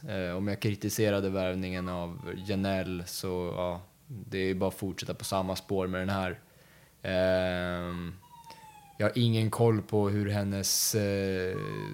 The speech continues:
alltså hur, hur hon har varit med skador eller någonting sånt där. Hon kanske kommer hantera det jättebra. Men, eh, åldern på värvningen gör att, nej, jag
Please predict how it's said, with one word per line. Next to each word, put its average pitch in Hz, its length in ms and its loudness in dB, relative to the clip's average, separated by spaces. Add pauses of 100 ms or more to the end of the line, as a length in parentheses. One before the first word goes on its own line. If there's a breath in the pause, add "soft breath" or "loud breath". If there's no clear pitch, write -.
(220)
alltså - 180 -6
hur, 101 360 0
hur 104 300 -2
hon 104 260 0
har 101 240 0
varit 98 400 -2
med 101 100 -2
skador 104 600 2
eller 98 160 0
någonting 101 480 0
sånt 92 200 -6
där. 92 120 0
Hon 95 160 -2
kanske 104 280 -2
kommer 98 220 -4
hantera 98 380 -2
det 95 80 -2
jättebra. 98 640 0 (580 loud breath)
Men, 101 540 0
eh, 95 340 -2 (720)
åldern 107 880 4 (380)
på 107 140 0
värvningen 101 680 2
gör 95 380 2
att, - 680 -8
nej, 101 760 -2 (240)
jag 53 760 0